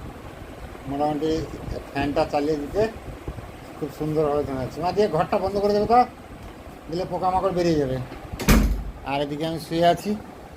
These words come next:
আর ঘরের ভেতর প্রচুর পোকামাকড় ঢুকছে, কারণ গ্রামের দিকে তো এই সময় চারদিকে বৃষ্টি হয়ে কাদা কাদা হয়ে আছে, আর পোকামাকড় এত পরিমাণে ঘরের ভেতর ঢুকছে, সে,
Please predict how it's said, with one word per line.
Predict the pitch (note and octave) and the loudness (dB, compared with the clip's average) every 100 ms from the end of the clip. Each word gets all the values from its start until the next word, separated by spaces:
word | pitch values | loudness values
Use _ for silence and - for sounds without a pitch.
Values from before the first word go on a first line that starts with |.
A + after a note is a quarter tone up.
| - - | -12 -4
আর | C#3 A#2+ | -4 0
ঘরের | A#2 D#3+ F#3 | 4 4 4
ভেতর | E3+ F3 G#3 | 2 4 4
প্রচুর | F3 F3+ G#3+ G#3 | 2 -2 -2 0
পোকামাকড় | G3 G3+ G3+ F#3+ | 2 2 2 2
ঢুকছে, | E3+ E3 - | 0 -2 -4
কারণ | E3 F3+ G3 | 0 2 2
গ্রামের | F3+ F3+ F#3+ F#3+ | 2 2 2 0
দিকে | G3 A3 | 2 4
তো | G#3+ C3 - - - - - | 6 4 2 -8 -14 -16 -8
এই | F3 | -6
সময় | - G3 F#3+ | -2 -2 2
চারদিকে | F3+ F3 F#3+ | 0 2 2
বৃষ্টি | F#3 F3+ - - | 2 0 -4 2
হয়ে | G3+ A3 G3+ G3 | 6 6 6 4
কাদা | F3+ F#3+ | 2 0
কাদা | F3+ G3+ | 0 0
হয়ে | F#3+ G3 G#3 | 2 6 6
আছে, | G#3 A#3+ A3+ - - - - | 6 2 2 -4 -12 -12 -4
আর | E3+ E3+ | -2 0
পোকামাকড় | F3 E3+ G3+ F#3+ F3+ G3+ | -2 2 4 4 4 4
এত | D#3 F#3+ F3+ | 4 2 0
পরিমাণে | F#3+ G3+ G3+ | 2 2 2
ঘরের | D#3+ F#3 | 4 4
ভেতর | F#3+ | 4
ঢুকছে, | G3 E3 - G#3 F#3 - | 2 0 0 2 4 2
সে, | F3+ | -2